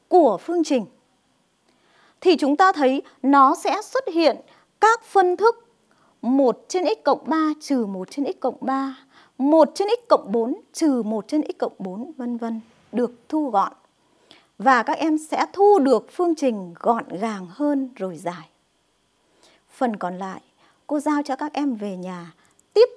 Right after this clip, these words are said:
tục làm câu B bài hai. Như vậy đến đây, cô muốn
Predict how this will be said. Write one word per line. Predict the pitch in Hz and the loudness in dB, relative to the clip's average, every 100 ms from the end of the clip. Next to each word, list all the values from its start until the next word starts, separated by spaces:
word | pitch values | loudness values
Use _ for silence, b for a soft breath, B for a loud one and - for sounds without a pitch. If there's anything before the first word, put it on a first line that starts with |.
| _ | _
tục | - 285 - _ _ _ | -6 -6 -8 _ _ _
làm | - 226 214 185 170 _ _ _ _ _ _ _ _ _ _ _ | -12 -10 -10 -12 -18 _ _ _ _ _ _ _ _ _ _ _
câu | - 277 | -2 -2
B | 269 262 247 | -2 -4 -6
bài | 254 190 | -8 -12
hai. | 170 226 226 226 _ _ _ _ _ _ _ _ _ _ _ b b b b b b b | -12 -14 -14 -16 _ _ _ _ _ _ _ _ _ _ _ b b b b b b b
Như | - 392 | 0 2
vậy | 339 320 | 6 6
đến | - 226 269 | 4 2 6
đây, | 359 359 320 b _ | 6 4 -2 b _
cô | - | 2
muốn | 359 285 262 339 | 4 4 2 0